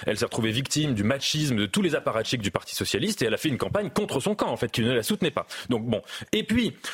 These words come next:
au niveau politique, il faut quand même voir que Ségolène Royal a fait un certain nombre d'évolutions récentes, évolutions d'ailleurs qui expliquent que, en dehors de la question de savoir s'il faut une liste commune ou pas, le peuple, euh, de gauche est, est pas forcément, euh, uni-, euh, euh, unanime sur cette question-là.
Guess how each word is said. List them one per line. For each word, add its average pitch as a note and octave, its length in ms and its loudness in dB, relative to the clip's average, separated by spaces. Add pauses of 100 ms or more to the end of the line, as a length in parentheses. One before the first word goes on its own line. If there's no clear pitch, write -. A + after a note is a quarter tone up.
(120)
au F3+ 100 2
niveau G3 220 2
politique, E3 400 0
il C3+ 60 0
faut D#3 100 0
quand F3 100 2
même E3+ 100 0
voir - 260 2
que E3 140 0
Ségolène A#2+ 320 2
Royal E3+ 320 2 (200)
a D#3 120 2
fait G#3 340 0 (180)
un C3+ 100 0
certain E3+ 240 0
nombre D#3 160 2
d'évolutions D3+ 640 0
récentes, B2+ 540 0 (220)
évolutions F#3+ 480 2
d'ailleurs D3+ 280 0
qui - 120 0
expliquent - 480 -2 (120)
que, D#3+ 200 0 (180)
en F#3+ 120 2
dehors A#3+ 240 2
de F#3+ 80 2
la D#3+ 100 2
question D3 400 0 (440)
de C3 100 4
savoir C#3+ 320 2
s'il D3 160 0
faut C#3+ 140 2
une C3+ 80 2
liste D3 240 0
commune D3 260 0
ou C#3 80 2
pas, B2 240 -2
le G#2+ 100 0
peuple, A#2 420 0 (220)
euh, A2 360 2
de A#2 120 0
gauche D3 360 0
est, G#2+ 380 2
est G#2+ 60 2
pas B2+ 200 0
forcément, C3+ 520 0
euh, G2+ 100 2 (380)
uni-, D3 220 0
euh, C3 180 2
euh, A2 840 0
unanime E3 360 0
sur A#2+ 120 -2
cette A2 100 -2
question-là. A2 340 0